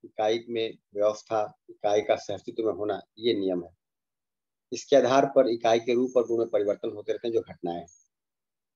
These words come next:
जैसे शरीर की अपनी एक व्यवस्था है, वो नियम है, but हमारे शरीर का रूप बचपन से लेकर बुढ़ापे तक बदल रहा है। ठीक से देखें तो हर क्षण बदल रहा है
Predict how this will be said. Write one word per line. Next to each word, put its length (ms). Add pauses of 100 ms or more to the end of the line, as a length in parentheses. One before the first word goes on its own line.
(1200)
जैसे 200
शरीर 300
की 60
अपनी 180
एक 100
व्यवस्था 420
है, 100 (180)
वो 80
नियम 300
है, 80 (880)
but 140
हमारे 280
शरीर 300
का 80
रूप 360 (100)
बचपन 300
से 140
लेकर 180
बुढ़ापे 460
तक 200 (140)
बदल 240
रहा 100
है। 80 (1040)
ठीक 140
से 80
देखें 260
तो 80
हर 200
क्षण 220
बदल 220
रहा 140
है 60